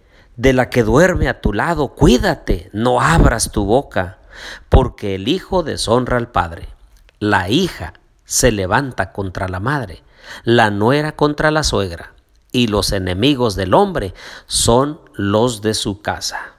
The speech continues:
Qué condición tan terrible. Los sagrados vínculos familiares no ofrecen seguridad. El cónyuge y los hijos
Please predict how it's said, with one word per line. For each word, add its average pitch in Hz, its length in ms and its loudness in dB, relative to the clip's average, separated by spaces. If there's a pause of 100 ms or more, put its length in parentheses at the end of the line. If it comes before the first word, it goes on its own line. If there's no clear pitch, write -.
(200)
Qué 190 280 0
condición 156 800 0
tan 143 280 0
terrible. 98 640 -2 (500)
Los 131 300 4
sagrados 127 760 0
vínculos 135 720 0
familiares 107 840 0 (320)
no 185 480 4
ofrecen 196 580 -2
seguridad. 208 680 0 (640)
El 127 340 2
cónyuge 139 800 2
y 107 40 -2
los 104 280 -2
hijos - 580 -2